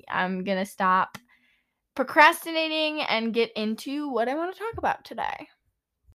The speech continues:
Okay, so what I wanna talk about today is actually something that I was talking about with my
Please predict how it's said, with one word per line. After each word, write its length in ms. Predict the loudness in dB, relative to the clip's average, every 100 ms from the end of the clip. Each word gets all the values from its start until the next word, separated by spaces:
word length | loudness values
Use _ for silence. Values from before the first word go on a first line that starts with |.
| 2
Okay, 380 | 4 2 -2 -4
so 880 | -6 0 6 6 6 4 2 -2 -6 -20 _ 2
what 180 | 6
I 80 | 6
wanna 240 | 4 0 -2
talk 420 | -2 2 2 0
about 380 | -2 -2 -2 -6
today 580 | -10 -4 -2 -2 -4 -6
is 140 | -8 -4
actually 460 | 0 0 0 -4 -4
something 560 | -4 -4 -4 -6 -4 -2
that 220 | -2 0
I 200 | 0 0
was 180 | -2 -6 -10
talking 520 | -6 -4 -4 -8 -8
about 640 | -4 -2 0 0 -4 -8 -20 _ _ _
with 360 | -2 2 2 -2 -8
my 380 | -4 -2 -2